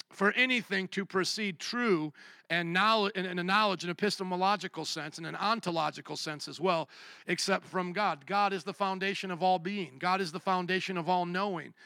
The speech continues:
There are no other first. There are no other standards. We do not prove this to be true by another standard. Otherwise, that standard would be the thing that which would be the first thing.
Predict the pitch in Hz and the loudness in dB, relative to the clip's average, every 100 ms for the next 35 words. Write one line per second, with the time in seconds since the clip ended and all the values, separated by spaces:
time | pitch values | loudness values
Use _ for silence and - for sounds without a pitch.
0 | - _ 143 185 196 196 226 233 226 226 | -20 _ 0 2 4 4 4 6 4 6
1 | 220 208 220 - 226 165 - 185 185 190 | 4 4 0 4 4 4 -2 -2 4 6
2 | 233 233 226 226 214 208 - 214 214 165 | 6 4 4 4 4 2 2 0 0 -2
3 | 143 180 214 220 214 208 226 240 240 190 | -4 -4 -2 0 0 0 -2 0 0 -4
4 | - - - 147 180 240 - - 240 233 | -10 -20 -14 4 8 8 6 0 2 2
5 | - 240 220 190 175 208 214 220 220 226 | 2 2 4 4 6 6 6 4 4 2
6 | 233 214 - 185 160 143 196 214 214 214 | 4 2 4 0 2 2 2 4 6 4
7 | 160 214 214 - 214 220 208 214 202 190 | 2 -2 0 0 2 2 0 -2 -4 -4
8 | - 214 214 208 208 196 190 202 170 240 | -2 0 0 2 2 0 -2 -2 0 0
9 | 220 - 180 156 - 156 | 0 -2 -4 -4 -6 -8